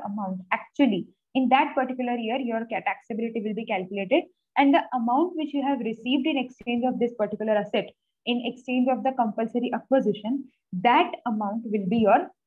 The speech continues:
डीम्ड सेल कंसिडरेशन। तो ये तो सीधा हिसाब है कि land गई, बदले में compensation मिला, Compensation जितना मिला वो sale consideration मान लिया जाएगा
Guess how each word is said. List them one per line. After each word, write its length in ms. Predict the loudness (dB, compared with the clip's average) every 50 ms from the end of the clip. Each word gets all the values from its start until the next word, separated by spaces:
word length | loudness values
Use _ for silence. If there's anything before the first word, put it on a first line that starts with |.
| _ 0
डीम्ड 300 | 4 4 6 6 4 2
सेल 480 | -2 -6 _ 0 2 2 2 0 -2 -6 -6 _ 0
कंसिडरेशन। 680 | 2 2 2 2 0 0 0 0 -2 -2 -4 -8 -12
तो 140 | -8 -6 -4
ये 200 | 0 2 2 2
तो 140 | 2 0 0
सीधा 260 | 0 0 2 4 4
हिसाब 360 | 4 2 0 -2 -2 -2 -2
है 80 | -4 -8 -10 _ _ _ _ _ _
कि 80 | -2 0
land 340 | 2 2 2 0 -2 -4
गई, 360 | -4 -4 -4 -6 -6 -8 -12 _ _ _ _ -6
बदले 260 | -6 -4 -2 -2 -2 -2
में 120 | -2 -2
compensation 640 | -4 -4 -4 -4 -6 -2 -2 -2 -2 -2 -2 -2 0
मिला, 160 | 0 0 0 0 -2 -8 _ _ _ _ _
Compensation 600 | -2 -2 0 0 0 0 0 -2 -4 -2 -2 -2 -2
जितना 280 | -4 -4 0 0 0
मिला 240 | 2 2 2 2 0
वो 120 | 0 -2 -8
sale 280 | -10 -10 -8 -8 -8
consideration 720 | -8 -6 -4 -4 -4 -4 -4 -4 -2 -2 -2 0 2 4 4
मान 200 | 6 6 4 4
लिया 260 | 6 6 6 6 4
जाएगा 440 | 4 2 2 2 2 2 0 0